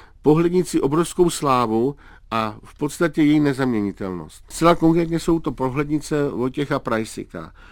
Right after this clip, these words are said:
úžasného člověka, který zahynul v Dachau, eh, za druhé světové války, ale které, který napomohl skutečně k vytvoření našich legií, který pomohl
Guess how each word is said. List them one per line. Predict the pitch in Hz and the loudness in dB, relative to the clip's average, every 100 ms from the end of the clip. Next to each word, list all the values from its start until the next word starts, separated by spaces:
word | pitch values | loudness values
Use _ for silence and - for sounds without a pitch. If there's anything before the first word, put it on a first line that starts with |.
| - - | -20 -8
úžasného | 127 160 156 170 165 | -2 -2 -2 0 0
člověka, | 143 - 131 139 127 135 135 | -2 -4 -2 -2 -2 -2 -2
který | - 139 127 | -2 -2 -2
zahynul | 131 135 123 107 | -2 -2 -2 -2
v | |
Dachau, | 95 110 - 123 135 143 | -2 -4 0 0 0 -2
eh, | - - - - - - 123 127 123 - - - - - - 117 | -10 -20 -20 -20 -20 -8 -2 -2 -2 -10 -14 -20 -20 -20 -16 -12
za | 117 135 | -4 -2
druhé | 139 147 | 2 0
světové | 139 135 143 139 | 0 -4 -2 0
války, | 131 131 135 123 | 2 0 -2 -2
ale | 131 | -2
které, | 127 160 160 151 - - | -2 -2 0 -2 -6 -2
který | 151 160 | 2 4
napomohl | 147 160 170 160 139 147 160 - - - - - | 2 0 0 0 0 -4 -4 -14 -20 -20 -20 -18
skutečně | - 156 160 160 - 165 156 - - | -6 -4 -4 -4 -2 0 0 -4 -14
k | - | 0
vytvoření | 151 165 165 151 156 | 0 2 0 2 0
našich | 151 - 135 117 | 0 -2 -6 -4
legií, | 120 120 135 139 - - | -4 -4 -4 -6 -8 -8
který | 127 139 | -4 -4
pomohl | 117 135 147 143 151 | -2 -2 0 0 -2